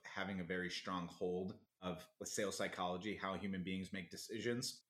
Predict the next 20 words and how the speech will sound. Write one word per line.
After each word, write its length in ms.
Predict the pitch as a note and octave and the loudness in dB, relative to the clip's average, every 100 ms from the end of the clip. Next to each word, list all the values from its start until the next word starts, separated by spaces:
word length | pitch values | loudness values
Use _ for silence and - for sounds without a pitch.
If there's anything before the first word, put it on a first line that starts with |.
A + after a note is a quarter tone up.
| _ | _
understanding 480 | A#2+ A#2+ - G2+ G#2 | 2 4 2 0 2
what 140 | G2+ | 0
really 440 | F#2 G#2 G#2 F#2+ F#2+ _ | 2 4 4 4 -2 _
impacts 460 | G#2 G2+ G#2+ G#2 - | -2 0 0 0 -2
decision-making. 800 | G2+ G2+ G2+ A2 A2+ A#2 B2+ C3 - - | 0 0 2 2 2 2 0 -2 -12 2
And 200 | A2+ G#2 | 2 2
so 160 | - B2 | 0 2
when 140 | A2 | 2
I 40 | G2+ | 4
went 220 | F#2+ A#2+ | 2 2
to 60 | G2+ | -2
school 540 | - B2 G#2+ F#2 F2 | -2 4 6 6 2
and 80 | G2+ | -2
when 120 | G2 | 0
I 40 | F2+ | 0
started 340 | - A2 G2+ | 4 2 4
learning 240 | G2 G2+ F#2+ | 2 2 2
more 120 | F#2+ | 2
about 220 | F2+ E2+ | 2 2
psychology, 680 | F2+ - G2+ G#2 F2 E2+ | -2 2 4 4 2 -2